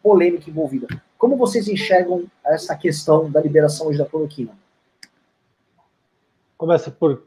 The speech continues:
Speaker 2: primeiro pelo Carlos, Renan, decide aí.
Speaker 1: Claro, pode ser você, depois é o Carlos.
Speaker 2: Vai. Cara, eh, eu achei, eu, eu achei interessante isso, porque foi um recuo muito imediato, tá?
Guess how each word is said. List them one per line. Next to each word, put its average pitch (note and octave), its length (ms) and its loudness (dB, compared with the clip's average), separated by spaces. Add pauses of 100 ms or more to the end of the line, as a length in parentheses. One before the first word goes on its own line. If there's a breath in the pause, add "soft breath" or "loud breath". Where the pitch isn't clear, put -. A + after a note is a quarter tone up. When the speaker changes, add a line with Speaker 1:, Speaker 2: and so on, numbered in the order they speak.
Speaker 2:
primeiro G3 240 6
pelo F3+ 180 2
Carlos, C#3+ 320 4
Renan, C#3+ 220 2
decide D3+ 300 -2
aí. C3 240 2 (960)
Speaker 1:
Claro, G#3 200 -4
pode A#3+ 160 0
ser D4+ 80 2
você, C#4+ 340 2 (120)
depois D#3 300 -6
é D#3+ 40 0
o C#3 60 -2
Carlos. D#3+ 460 0 (100)
Speaker 2:
Vai. D3+ 220 6 (580)
Cara, B3 420 4
eh, F3+ 680 4 (180)
eu G#3 80 0
achei, A3+ 280 -2
eu, A3+ 180 0
eu G#3+ 340 0
achei A3+ 240 -2
interessante G#3 800 -4
isso, B2+ 280 -16
porque D3+ 680 0 (100)
foi F#3 140 4
um G#3+ 80 4
recuo G3 460 0
muito G#3 260 -2
imediato, E3 640 2 (180)
tá? B2+ 260 -4